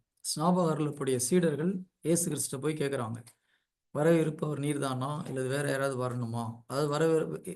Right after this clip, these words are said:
வர இருந்த வேண்டிய மெஸ்ஸியா நீர்தானா, இல்ல வேற யாராவது மெஸ்ஸியாவான்னு ஒரு டவுட்ல கேக்குறாங்க. இப்போ, ஃபெயில். இதுல ரெண்டு, மூணு விஷயம் இருக்குது. இவங்க ஏன் நம்பல? இல்லையா? இந்த யோவானுடைய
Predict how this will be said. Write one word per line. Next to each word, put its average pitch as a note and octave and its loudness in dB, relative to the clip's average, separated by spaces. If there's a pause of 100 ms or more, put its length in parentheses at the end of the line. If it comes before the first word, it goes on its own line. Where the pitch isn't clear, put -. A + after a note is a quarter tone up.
வர D#3 2
இருந்த D#3 0
வேண்டிய D3 0
மெஸ்ஸியா D3 2
நீர்தானா, C3+ -2 (500)
இல்ல F3+ 4
வேற F3 6
யாராவது E3+ 6
மெஸ்ஸியாவான்னு D3+ 4
ஒரு C#3+ -2
டவுட்ல C#3+ 0
கேக்குறாங்க. A#2+ -4 (460)
இப்போ, C3+ -2 (960)
ஃபெயில். D#3 -2 (1300)
இதுல D3 -4
ரெண்டு, E3 4
மூணு F3+ 6
விஷயம் E3+ 0
இருக்குது. C3+ 0 (260)
இவங்க D#3+ -2
ஏன் F3+ 4
நம்பல? E3 4 (680)
இல்லையா? B2+ -4 (180)
இந்த D3 0 (600)
யோவானுடைய F3 6